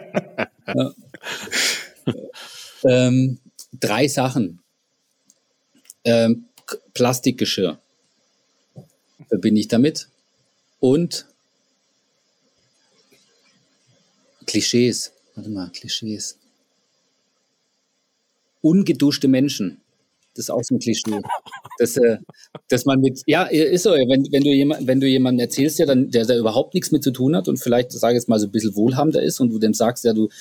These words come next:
lebst schon seit fünf Monaten in einem Camper, dann guckt er dich an und denkt so, „Boah, der hat sich bestimmt nicht geduscht.“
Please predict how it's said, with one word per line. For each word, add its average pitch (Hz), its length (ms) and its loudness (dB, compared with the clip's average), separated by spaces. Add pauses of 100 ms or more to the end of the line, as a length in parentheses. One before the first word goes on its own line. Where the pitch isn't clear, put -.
(160)
lebst 123 220 0
schon 117 160 2
seit 110 160 2
fünf 135 260 0
Monaten 120 320 4
in 110 120 2
einem 107 80 2
Camper, 113 260 2
dann 135 140 2
guckt 127 200 -2
er 113 60 0
dich - 180 -4
an 113 120 0
und 120 100 2
denkt 127 160 0
so, 127 160 0 (460)
„Boah, - 360 -2 (600)
der - 120 -2
hat - 140 -8
sich 143 140 -2
bestimmt - 360 -2
nicht - 200 -4
geduscht.“ - 680 -6